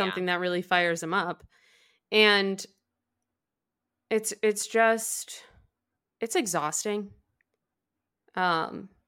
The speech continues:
to deal with men like this. And I think that we're, like, getting better of, at a s-, we're getting better as a society of, like,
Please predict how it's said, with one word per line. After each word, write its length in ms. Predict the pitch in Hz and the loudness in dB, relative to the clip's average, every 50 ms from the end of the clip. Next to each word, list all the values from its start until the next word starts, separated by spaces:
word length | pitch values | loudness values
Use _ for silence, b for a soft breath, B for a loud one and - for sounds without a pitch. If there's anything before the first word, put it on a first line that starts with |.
| _ _ _ _ _ _ _ _ _ _ - | _ _ _ _ _ _ _ _ _ _ -8
to 120 | - 208 | -8 -8
deal 340 | 180 165 175 165 165 170 165 | -6 -4 -4 -2 -2 0 0
with 200 | 170 170 165 - | -2 -4 -4 -6
men 200 | 165 156 160 170 | -10 -8 -6 -6
like 220 | 185 190 190 - | -6 -6 -6 -6
this. 340 | - 233 240 247 247 - - - | -4 -2 -2 -2 -4 -6 -8 -4
And 180 | 190 196 196 196 | -4 -2 0 0
I 280 | 190 190 185 185 - _ _ _ - | 0 0 -2 -4 -8 _ _ _ -4
think 420 | 262 277 277 285 277 - - 202 | -2 -2 -2 -2 -4 -8 -10 -4
that 400 | 196 196 190 185 180 175 170 - _ _ _ _ _ _ _ _ _ | 0 2 4 4 4 4 2 0 _ _ _ _ _ _ _ _ _
we're, 120 | - 190 190 | -4 -2 0
like, 260 | 190 180 175 175 - | 2 0 0 -2 0
getting 300 | - 175 175 180 180 175 | 0 2 2 2 0 0
better 280 | 175 170 170 175 175 175 | 0 0 2 2 2 2
of, 200 | 175 175 160 156 - - - - - | 2 0 0 -4 -16 -16 -14 -8 -2
at 160 | 185 180 175 | 0 0 0
a 40 | 175 | 0
s-, 200 | 170 - - - _ _ _ _ - | -2 -6 -8 -12 _ _ _ _ -14
we're 180 | - - 185 180 | -10 -8 -8 -6
getting 340 | - 190 190 208 214 208 | -6 -4 -4 -2 -4 -2
better 280 | 202 180 170 175 175 175 | -4 -4 -4 -4 -4 -4
as 200 | - - 170 170 | -4 -6 -6 -6
a 60 | 175 | -8
society 640 | 165 - 175 165 - - 156 160 165 165 160 180 185 | -8 -8 -8 -8 -8 -6 -4 -4 -4 -4 -4 -4 -4
of, 120 | 180 156 160 | -6 -4 -4
like, 280 | 165 165 165 156 - | -4 -4 -4 -6 -10